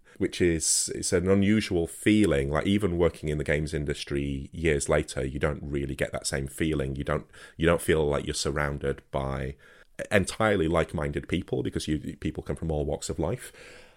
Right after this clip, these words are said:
Um, so it was, it was quite an exciting place to work in those early days becau-,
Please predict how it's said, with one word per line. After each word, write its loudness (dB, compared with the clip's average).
Um, 4
so 2
it 2
was, 4
it -2
was 4
quite 4
an 4
exciting 2
place 0
to -4
work 2
in 2
those 2
early 4
days 0
becau-, -8